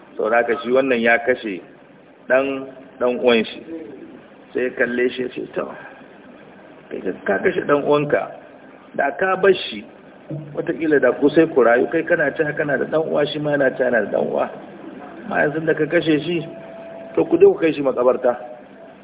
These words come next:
Shi yana nan zaman shi yadda yake nan. Aka ja kai shi makabarta, aka rufe, aka dawo, aka ce an gama an rufe shi. Sai ce, "To ku je cikin raƙuma na ga su can."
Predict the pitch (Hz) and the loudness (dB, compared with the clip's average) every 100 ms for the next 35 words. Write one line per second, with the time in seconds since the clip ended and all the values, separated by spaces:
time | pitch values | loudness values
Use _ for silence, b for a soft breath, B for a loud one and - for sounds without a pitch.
0 | - - - - - - - - - - | -20 -20 -20 -20 -20 -20 -20 -20 -20 -16
1 | - 175 165 147 165 165 180 175 156 131 | -4 2 4 6 6 6 4 4 2 4
2 | 127 127 107 87 82 - - - - - | 2 4 2 0 -6 -12 -20 -20 -20 -20
3 | - 175 - 151 165 156 165 160 143 135 | -8 -6 0 4 4 4 0 2 0 0
4 | 139 139 139 135 139 143 123 127 127 123 | 4 4 4 0 0 0 2 2 2 0
5 | - 107 104 104 104 98 - - - 123 | 0 2 4 4 4 2 -2 -14 -14 -10
6 | 123 - - 113 - - 120 123 127 117 | -10 -10 -10 -8 -6 -6 -4 -4 -6 -8
7 | 95 - - - - - - - - - | -12 -12 -18 -20 -20 -20 -20 -20 -20 -20
8 | - 131 127 131 123 120 117 139 151 165 | -8 -6 -4 -4 -4 -6 -4 -4 -4 -2
9 | 165 160 160 170 160 143 127 127 113 104 | 2 4 2 2 4 6 6 6 6 4
10 | 101 113 | 2 2